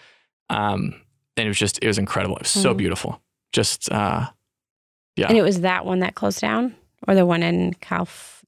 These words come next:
Speaker 2: the Palm Desert? Which one
Speaker 1: The one
Speaker 2: was
Speaker 1: in
Speaker 2: it?
Speaker 1: Palm Desert closed down in the summer.
Speaker 2: Okay.
Speaker 1: Yeah. So then, uh, that kind of time was coming to an end, and I could have gone back to California or do something else.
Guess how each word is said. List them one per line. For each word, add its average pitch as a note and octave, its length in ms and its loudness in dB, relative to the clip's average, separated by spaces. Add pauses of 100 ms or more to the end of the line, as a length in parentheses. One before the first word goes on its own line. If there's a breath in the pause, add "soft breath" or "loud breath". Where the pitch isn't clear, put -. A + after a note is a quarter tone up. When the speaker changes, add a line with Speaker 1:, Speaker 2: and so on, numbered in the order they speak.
Speaker 2:
the E3+ 100 0
Palm F3 380 2
Desert? E3+ 340 -2
Which - 260 0
one G#3 120 0
Speaker 1:
The - 60 6
one - 100 6
Speaker 2:
was D3 80 2
Speaker 1:
in - 40 4
Speaker 2:
it? - 20 4
Speaker 1:
Palm B2+ 120 2
Desert A#2+ 220 2
closed - 160 -2
down G#2 100 2
in G2+ 40 2
the F#2 60 0
summer. - 320 -2 (100)
Speaker 2:
Okay. - 240 -4 (920)
Speaker 1:
Yeah. A#2+ 160 2
So D3 160 0
then, C#3+ 320 4 (100)
uh, A#2+ 320 2
that C3+ 200 -2
kind D#3+ 140 0
of D3 60 -2
time C#3 220 0
was C3+ 80 0
coming B2 240 2
to A#2 140 2
an A#2 60 2
end, E3 300 2 (560 loud breath)
and A2+ 500 0 (120)
I A#2 100 -2
could A#2+ 200 2
have A2+ 300 2 (140)
gone A2 280 2
back A2+ 340 -2
to G#2+ 720 4
California D3+ 560 2 (920 soft breath)
or A2 500 4
do A2 120 0
something F#2+ 280 0
else. - 260 -4